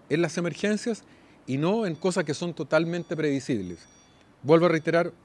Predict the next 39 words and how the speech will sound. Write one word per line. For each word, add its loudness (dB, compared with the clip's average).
esperamos 0
que -4
el -2
gobierno -2
tome -4
medidas -2
equivalentes -2
a -6
nivel 0
metropolitano, -2
de -4
modo -2
tal 2
que -4
no -2
tengamos -4
que -6
lamentar -4
pérdida -2
de -4
vidas 0
o -2
incidentes -2
que -6
son -8
perfectamente -4
previsibles. -4
Para 0
el -2
día 4
de 4
mañana, 0
lo -6
mejor 0
es 2
estar -2
en 0
la 0
casa 2